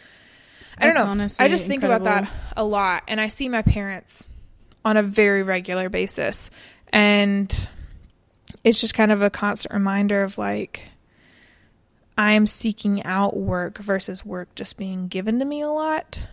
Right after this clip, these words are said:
Speaker 1: and that's a different factor to it. But anyway,
Speaker 2: Yeah.
Speaker 1: generational differences
Speaker 2: Yeah.
Speaker 1: are very interesting.
Speaker 2: Yeah, I've,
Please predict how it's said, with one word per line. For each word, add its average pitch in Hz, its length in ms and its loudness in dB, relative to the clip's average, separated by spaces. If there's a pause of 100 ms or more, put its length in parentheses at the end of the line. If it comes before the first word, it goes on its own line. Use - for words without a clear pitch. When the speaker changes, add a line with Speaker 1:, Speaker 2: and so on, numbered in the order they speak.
(300)
Speaker 1:
and 196 680 0 (920)
that's 208 220 -2
a 214 40 -2
different 214 320 -6
factor 220 280 -8
to 240 140 -12
it. 240 180 -10 (100)
But - 120 -12 (240)
anyway, 208 300 0
Speaker 2:
Yeah. 196 300 0 (140)
Speaker 1:
generational 247 600 2
differences 202 680 -6 (400)
Speaker 2:
Yeah. 208 240 2
Speaker 1:
are 226 40 2
very 185 260 -2
interesting. 208 480 -10 (100)
Speaker 2:
Yeah, 190 180 4
I've, 208 260 2